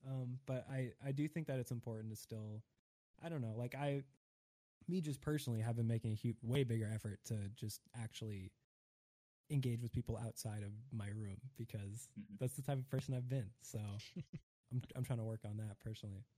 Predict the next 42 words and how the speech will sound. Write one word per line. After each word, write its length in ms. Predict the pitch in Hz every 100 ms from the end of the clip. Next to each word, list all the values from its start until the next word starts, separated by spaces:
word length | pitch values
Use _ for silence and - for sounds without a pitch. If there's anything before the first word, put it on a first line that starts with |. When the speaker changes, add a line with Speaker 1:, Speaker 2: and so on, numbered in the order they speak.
| _
Speaker 1:
So 160 | - 131
Speaker 3:
It's 140 | 131
Speaker 1:
it, 40 | 139
I 100 | 156
mean, 160 | 170 156
Speaker 3:
hard. 40 | 139
Speaker 1:
I 60 |
know 160 | 185 180
the 100 | 131
difference. 380 | 123 - 117 -
Per-, 180 | 117 -
yeah, 260 | 139 156 120
it, 160 | 113 135 - -
it's 300 | 160 - - 127
very 300 | 156 180 165
hard, 320 | 160 131 110
especially 340 | 131 151 170
if 80 | 151
you 100 | 147
haven't, 360 | 139 139 139 131 - _ _ _ _ -
like, 320 | 127 120 110 - _ _ _ _ _ -
I, 180 | 147 117 - 139
I 60 |
didn't 180 | 160 170
grow 220 | 131 127 131
up 160 | -
like 160 | 98 101
that. 160 | 101 98
I 60 | 113
grew 240 | 123 120
up 160 | 123 120
pretty 160 | - 120
much 280 | 117 113 - -
just 220 | - 117 123 -
being 240 | 117 117
on 80 | 113
the 80 | 113
computer. 460 | 107 117 117 95 - _ -
So 420 | - 110 110 110 - _ _ _ _ _ _ _ _ _ -
it, 240 | 135 117 - _ _ _ -
it's 140 |
a 60 | 131